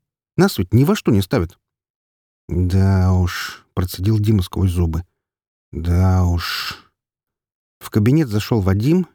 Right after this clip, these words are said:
и кинул Диме «Привет», точно кость собаки. «Здравствуй», — ответил ему Дима, стараясь не смотреть на коллегу. Дима включил компьютер и принялся за работу.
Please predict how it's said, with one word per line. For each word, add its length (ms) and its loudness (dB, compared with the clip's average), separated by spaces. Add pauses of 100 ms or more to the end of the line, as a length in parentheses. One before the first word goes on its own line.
и 100 0
кинул 340 0
Диме 340 2 (180)
«Привет», 440 0 (260)
точно 300 0
кость 320 -6
собаки. 420 -6 (800)
«Здравствуй», — 640 -2 (160)
ответил 400 -2
ему 220 0
Дима, 280 0
стараясь 460 0
не 60 2
смотреть 420 -2
на 80 -6
коллегу. 520 0 (1160)
Дима 220 2
включил 400 -2
компьютер 600 -2
и 100 0
принялся 480 0
за 120 0
работу. 540 -2